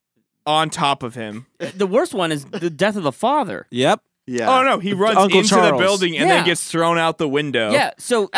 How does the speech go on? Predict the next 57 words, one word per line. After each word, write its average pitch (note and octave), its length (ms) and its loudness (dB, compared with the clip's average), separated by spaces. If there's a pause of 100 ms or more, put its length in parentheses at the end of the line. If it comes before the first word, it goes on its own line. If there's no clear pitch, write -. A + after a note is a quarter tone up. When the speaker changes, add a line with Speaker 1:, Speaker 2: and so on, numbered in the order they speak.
Speaker 2:
it's A3+ 160 0
like A#3+ 160 2
Speaker 1:
<laughs> C4 160 -2
Speaker 2:
Jason B3 320 -2
would A#3 120 -2
have G#3 80 -2
had G#3+ 200 4
to G3+ 300 2
have, D#3+ 180 0
like, E3 260 0 (340)
teleported G#3 600 -4
three G3 280 -8
stories F#3+ 440 -2
up. D3 340 0 (380)
Speaker 3:
Hold G3 220 2
Speaker 4:
Yeah. D4 100 6
Speaker 3:
on C#4+ 120 0
now. C3+ 340 -2
Speaker 4:
Yeah. C#3+ 280 -2 (160)
Speaker 3:
This F#3 340 -2
is C#4 120 -4
Speaker 1:
And G3 240 2
the G#3 40 2
father A3 440 0
would D#3 100 2
have C#3+ 80 -4
had D#3+ 180 -2
to C#3+ 80 -2
run D3 320 -2
up G3 300 -4
those D3+ 220 -2
stairs C#3 400 -2
to C#3+ 80 -8
get E3 260 -4
to D#3+ 100 -8
that A#2+ 220 -2
window. A2 300 -4
Speaker 2:
Yeah. A3 220 -2 (260)
Speaker 3:
This F3+ 180 -6
is A#3 220 -4 (100)
a F3+ 100 4
part G#3+ 400 0
of F3+ 400 -2
Jason F3+ 360 -4
Voorhees' E3 400 -4
legacy, F3+ 440 -4
though. F#2+ 260 -8
This A#2+ 280 -4
is, F#3 320 2
you F#3+ 120 -2
can G#3+ 220 -2
do G3 160 2
this G#3 240 0
in D#3+ 120 -4
the D3 100 2
video C#3 460 0
game. F2 260 -12